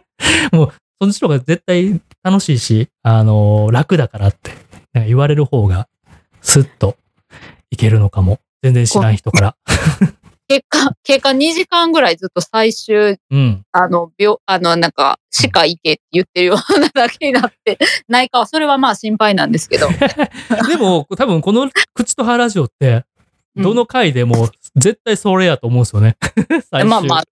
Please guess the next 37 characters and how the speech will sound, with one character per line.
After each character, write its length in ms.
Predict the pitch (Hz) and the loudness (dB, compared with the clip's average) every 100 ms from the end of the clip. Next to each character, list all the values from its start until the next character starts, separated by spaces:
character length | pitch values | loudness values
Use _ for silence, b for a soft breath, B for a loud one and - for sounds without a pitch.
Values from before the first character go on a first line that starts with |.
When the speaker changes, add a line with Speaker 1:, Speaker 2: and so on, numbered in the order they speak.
| - | -4
Speaker 1:
そ 60 | 170 | -2
う 40 | |
で 60 | 160 | -2
す 140 | - | -4
ね。 60 | - - | -6 -4
最 220 | - 226 | -2 -2
終 200 | 220 214 | -2 -2
は 200 | 208 196 | 0 2
ね。 100 | 190 196 | 0 0
Speaker 2:
う 20 | |
ん 460 | 156 139 123 127 113 | 0 0 0 0 0
う 20 | |
ん。 60 | |
Speaker 1:
そ 180 | - - | -2 -2
う。 100 | - _ _ | -2 _ _
Speaker 2:
ま 80 | - | -2
あ、 20 | |
そ 140 | 170 302 | -2 0
の 120 | 311 | -2
中 220 | 151 165 | 0 0
で 120 | 127 | 2
ね、 100 | 123 | 0
Speaker 1:
う 20 | 139 | 0
ん。 40 | |
Speaker 2:
こ 100 | 139 | 0
の 100 | 135 | 0
グ 100 | 123 | 0
ッ 60 | - | -2
ズ 80 | 135 | 0
が 100 | 117 | 2
い 100 | 110 | 4
い 40 | |
よ 120 | 107 104 | 2 0
と 80 | |
か、 260 | - 101 110 | 0 0 4
あ 60 | 107 | 4
の 460 | 104 101 98 101 | 4 4 2 0